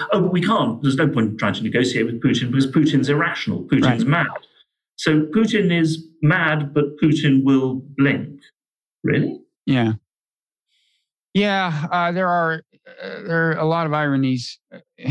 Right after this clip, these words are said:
Speaker 2: you know, in the American, uh,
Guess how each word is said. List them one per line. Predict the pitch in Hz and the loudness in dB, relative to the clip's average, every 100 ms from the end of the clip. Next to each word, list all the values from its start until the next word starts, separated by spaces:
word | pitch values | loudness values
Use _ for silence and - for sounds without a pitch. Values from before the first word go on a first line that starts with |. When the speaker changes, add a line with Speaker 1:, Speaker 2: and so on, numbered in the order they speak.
| 107 92 - 156 - | -4 -6 -2 0 0
Speaker 2:
you | 160 - | 0 0
know, | 160 127 - 135 _ 165 | -2 -2 -6 -14 _ -8
in | 160 127 - | -6 -6 -6
the | 147 123 | -4 -2
American, | 139 151 139 123 135 127 | -2 -2 -2 -4 -4 -4
uh, | 120 | -4